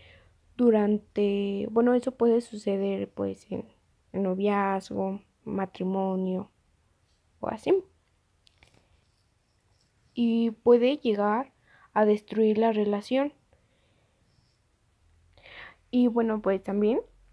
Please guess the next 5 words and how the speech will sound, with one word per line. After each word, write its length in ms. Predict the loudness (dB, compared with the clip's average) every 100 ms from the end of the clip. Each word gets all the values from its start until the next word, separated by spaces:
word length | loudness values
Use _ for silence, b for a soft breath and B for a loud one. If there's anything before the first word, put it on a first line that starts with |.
| _
algunas 720 | 2 4 4 2 2 -2 -4 -12 _
personas 800 | -4 -2 -2 0 0 -2 -8 -20 _ _ _ _ _ _ _ _ _ _ _ _ _ _ -4
que 300 | 2 4 2
su 160 | -2 -4
pareja 680 | -2 0 -4 -2 -2 -4